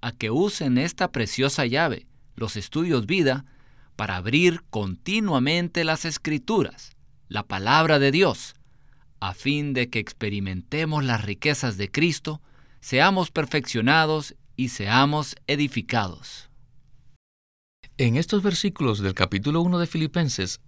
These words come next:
Speaker 2: que mencioné al inicio, vemos que Pablo estaba narrando lo que estaba experimentando en los últimos capítulos de Hechos. En este sentido, Eric, ¿qué usted nos puede decir al respecto?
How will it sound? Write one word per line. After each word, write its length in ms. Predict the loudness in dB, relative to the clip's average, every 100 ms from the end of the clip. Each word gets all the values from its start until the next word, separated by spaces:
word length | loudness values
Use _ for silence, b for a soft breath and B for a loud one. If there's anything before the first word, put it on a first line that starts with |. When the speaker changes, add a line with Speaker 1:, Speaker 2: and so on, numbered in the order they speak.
| -20
Speaker 2:
que 120 | -8 -2
mencioné 400 | -2 0 0 2
al 120 | 2
inicio, 480 | 2 2 -2 -6 -10 -20 -18 -8
vemos 400 | -2 0 -2 -4
que 140 | -4
Pablo 420 | -2 -2 0 0
estaba 380 | 0 0 -2 0
narrando 680 | 0 0 0 0 0 -2 -6 -6
lo 240 | -2 0 0
que 140 | -2
estaba 520 | -4 -4 -2 0 0
experimentando 1200 | 0 -2 -2 -4 -2 0 0 0 0 0 -2 -6 -12 -4
en 180 | -2 0
los 220 | -2 -2
últimos 400 | -4 0 0 0
capítulos 580 | 0 0 0 -2 -2 -2
de 180 | -2 -2
Hechos. 400 | -6 -8 -10 -14 b b b b b -20 _ -2
En 120 | 0
este 200 | 0 -2
sentido, 480 | -2 0 2 2 4
Eric, 340 | 2 -2 -8 -20 -20 -10
¿qué 160 | -2 0
usted 280 | 0 -4 -2
nos 160 | -2 -2
puede 220 | 0 0
decir 320 | 0 0 -2 0
al 140 | 0
respecto? 580 | 0 -2 -8 -10 -12